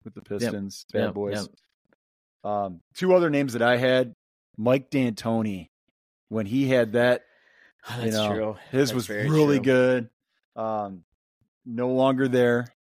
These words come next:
Speaker 1: He, he shaved it. He got rid of it, but he had that thing going for a long, long time. And then I'm gonna throw kind of a dark horse one out there. And again, it's another Homer one, former Pistons coach, and he's no longer with us. Rest in peace, George Irvin.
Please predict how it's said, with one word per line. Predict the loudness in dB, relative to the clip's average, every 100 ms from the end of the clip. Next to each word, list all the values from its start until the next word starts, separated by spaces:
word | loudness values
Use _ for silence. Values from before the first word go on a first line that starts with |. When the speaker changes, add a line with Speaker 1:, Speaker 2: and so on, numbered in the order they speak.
| -12
Speaker 1:
He, | -10 -10
he | -10
shaved | -10 -6 -6 -4
it. | -6
He | -6
got | -6 -6
rid | -8
of | -6
it, | -8 -10 -8
but | -10 -6
he | -4
had | 0 0 -2
that | -4
thing | -6 -8
going | -8 -8
for | -8
a | -8
long, | -8 -8 -8 -8
long | -10 -12
time. | -12 -12 -10 -14 -18 _ _ _ _ -8
And | -2
then | 0 0 -2 -4
I'm | -2 -2
gonna | -4
throw | -4 -2 -2 -2
kind | -6
of | -6
a | -10 -6
dark | -4 -4 -6
horse | -6 -6 -8
one | -12 -12
out | -12 -10
there. | -6 -6 -6
And | -10
again, | -6 -4
it's | -4 -6
another | -8 -6 -6
Homer | -6 -4 -4 -4
one, | -6 -10 -12
former | -8 -4 -4 -6
Pistons | -8 -8 -8 -10
coach, | -4 -2 -2 -6 -20 _ _ _ _ _
and | -4 -2
he's | 0
no | 2 4
longer | 4 2 0
with | -2 -2 -4
us. | -6 -4
Rest | -4 -4 -6
in |
peace, | -6 -4 -4 -6 -16 _
George | -10 -4 -2 -4 -6 -6
Irvin. | -4 -4 -6 -10